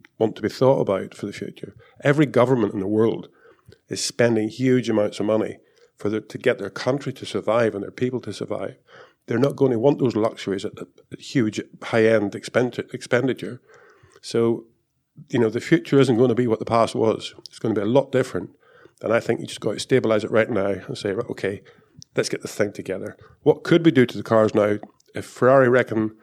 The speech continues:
the cars for, that were proposed for twenty twenty-one or twenty twenty-two, if they're cheaper to run, then you look at what you've got now and say, 'Right, what can we do to these cars during this inter-, inter-, interlude? What can we do with these cars to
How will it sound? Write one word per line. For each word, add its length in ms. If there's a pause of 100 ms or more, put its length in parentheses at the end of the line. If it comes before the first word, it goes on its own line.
(560)
the 80
cars 280
for, 140
that 180
were 120
proposed 380
for 100
twenty 220
twenty-one 460
or 140
twenty 240
twenty-two, 600 (400)
if 140
they're 100
cheaper 380
to 160
run, 360 (280)
then 120
you 80
look 200
at 80
what 140
you've 100
got 180
now 220
and 240
say, 320 (580)
'Right, 180
what 120
can 80
we 60
do 100
to 140
these 180
cars 260
during 220
this 140
inter-, 340 (260)
inter-, 340 (120)
interlude? 460 (600)
What 300
can 120
we 80
do 140
with 100
these 180
cars 440
to 300